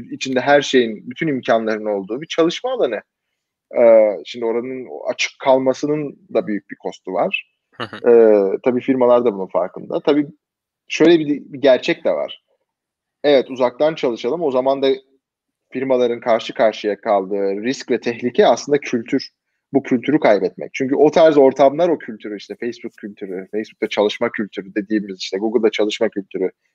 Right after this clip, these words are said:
Speaker 1: Amazon'da çalışma kültürü dediğimiz şeyler ofislerin, insanların bir araya gelerek oluşturduğu, onu hayatta tuttuğu bir şey. Herkes uzakta kendi kabuğunda çalıştığı sürece bu kültür yeni gelenler için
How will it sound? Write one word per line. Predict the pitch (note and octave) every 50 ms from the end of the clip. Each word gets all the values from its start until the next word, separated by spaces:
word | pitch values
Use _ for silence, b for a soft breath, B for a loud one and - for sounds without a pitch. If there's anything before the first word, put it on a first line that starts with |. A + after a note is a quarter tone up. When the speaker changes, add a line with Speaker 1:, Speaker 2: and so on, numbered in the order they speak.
| _ -
Speaker 1:
Amazon'da | A2 A2+ A#2 A#2+ A#2 A#2+ A2+ A#2+ B2 A#2
çalışma | - A#2 A2 G#2+ - G#2+
kültürü | G2+ - G2 F#2 - G2+ G2
dediğimiz | G#2+ G#2+ A2 A2+ A#2+ B2+ -
şeyler | - G#2+ G#2 C3+ F#3 G#3+ b b b b b b _ _ _ _ -
ofislerin, | - - - C3+ A#2+ - - C3+ C3 B2+ C#3+ C#3+
insanların | C3+ B2+ A#2+ - - A#2 A#2 B2 B2+ B2 C3 C3+ C3
bir | B2+ B2
araya | A#2+ A#2+ B2 B2 A#2+
gelerek | A#2 A#2 A#2 A#2 C3 C3+ B2+ A2+ - - _ _
oluşturduğu, | - A#2+ A2+ G#2+ - - - G#2+ G#2 G#2 G2+ G#2+ G#2 G#2 G#2 - _ _ _ _ _ _ _
onu | - B2+ B2 B2+
hayatta | A#2+ A2+ A2 G#2+ G#2+ - - C3+
tuttuğu | A#2+ _ _ _ _ - G#2 G2
bir | F#2+
şey. | - - C2+ - - _ -
Herkes | A2 B2+ C3 - D#3+ C#3 C3
uzakta | C3+ A#2 B2+ B2 A#2+ - - C3+
kendi | A#2+ - - A2 A2 A#2+ A#2+ C3 C#3+ C#3 C3+
kabuğunda | - C3 A#2+ A#2 B2 B2 B2 B2 A#2+ C3
çalıştığı | B2+ - B2 A2+ A2+ - - - C3+ B2+
sürece | - A#2+ G#2+ G#2+ A2 G#2
bu | B2 B2+ _
kültür | - - B2+ A#2+ - - D3 E3 - - _ _ _ _ _ _ _ _ _ _ _
yeni | - C3 D3 D3 D#3+ E3
gelenler | D3+ D3 B2+ A#2 A2+ A2 A2 G#2+ A2 A2+ A#2 A#2+ A#2+ B2 C3 B2+ - _ _
için | A#2 A2 - - G#2